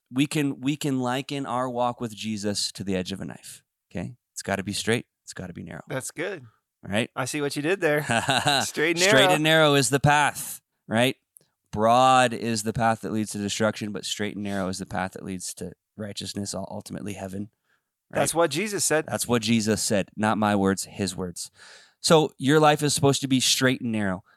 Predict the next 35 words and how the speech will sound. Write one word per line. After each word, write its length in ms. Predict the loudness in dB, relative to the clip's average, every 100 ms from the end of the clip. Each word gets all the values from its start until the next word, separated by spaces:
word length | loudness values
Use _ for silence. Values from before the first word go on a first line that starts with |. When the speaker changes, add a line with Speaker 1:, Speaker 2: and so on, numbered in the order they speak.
| _ 2
Speaker 1:
The 180 | 6 8
edge 220 | 8 6
of 100 | 6
a 80 | 6
blade 600 | 6 6 4 2 -2 -6
is 160 | -2 0
supposed 340 | 0 0 -2
to 60 | -4
be 120 | -4
straight 360 | -2 0 -2 -2
and 160 | -6 -2
narrow, 240 | -2 0
or 240 | 2 4
it 80 | 4
should 480 | 2 2 4 4 2
be, 260 | -2 -2 -4
at 160 | -8
least. 300 | -6 -8 -6
It 80 | -2
should 240 | 0 0
be, 160 | -2 -4
right? 220 | 0 0 -2 -18 -16 -2
So 80 |
the 140 | 4 4
end 100 | 4
result 360 | 4 4 4
of 140 | 2 0
a 80 | 0
sharpening 600 | 2 4 4 2 0 0
process 720 | 0 4 4 4 0 0 0
is 140 | -4 -2
to 100 | -2
have 220 | 0 0
a 80 | -2
blade 840 | 0 4 4 4 0 0 0